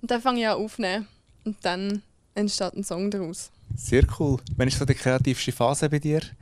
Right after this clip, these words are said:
Speaker 2: Sicher, wenn du schlafen in der Nacht und so.
Speaker 1: Ja, ja, ja.
Speaker 2: Gell, es ist
Speaker 1: Ja,
Speaker 2: so.
Speaker 1: genau. <laughs>
Speaker 2: Weil mir mal jemand gesagt, die beste Idee ist entstehen, wenn du ruhig bist.
Speaker 1: Mhm.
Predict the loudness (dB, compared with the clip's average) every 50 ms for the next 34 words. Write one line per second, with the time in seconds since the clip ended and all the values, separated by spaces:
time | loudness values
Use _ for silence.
0 | -18 -20 -20 -20 -14 -4 -2 0 2 2 0 0 2 0 0 0 0 0 2 4
1 | 4 4 4 2 0 0 2 2 2 2 0 -2 -4 -4 -4 -4 -4 -4 -2 -2
2 | -2 -4 0 4 4 4 4 2 -2 -10 _ -2 2 4 4 6 6 6 6 4
3 | 4 2 2 2 4 6 6 6 6 4 4 2 2 4 6 8 8 8 8 6
4 | 4 4 4 4 6 6 6 6 6 6 4 2 0 0 2 2 2 2 2 -2
5 | -6 -8 -6 -4 -2 0 2 2 2 2 2 2 2 2 2 0 0 0 0 0
6 | 0 0 -2 -2 -2 -2 -2 -2 -2 -2 -2 -4 -4 -6 -6 -8 -8 -6 -2 0
7 | 0 0 0 -2 -4 -6 -6 -6 -8 -12 -12 -16 _ _ _ _ _ -20 -18